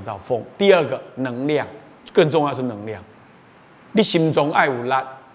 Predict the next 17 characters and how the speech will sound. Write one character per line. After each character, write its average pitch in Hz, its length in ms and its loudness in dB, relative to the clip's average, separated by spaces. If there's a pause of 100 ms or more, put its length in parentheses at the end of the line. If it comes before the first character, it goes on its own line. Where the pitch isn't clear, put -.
(420)
心 170 220 0
脏 165 160 2
要 156 160 2
有 110 200 -2
力， 131 200 0 (220)
你 127 100 -4
才 123 120 -4
能 139 180 -2
推 143 240 2
动。 139 220 0 (320)
所 156 160 4
以 127 100 2 (280)
能 165 360 2
量 208 300 6
就 147 100 -4
是 131 100 -4
火， 117 220 -8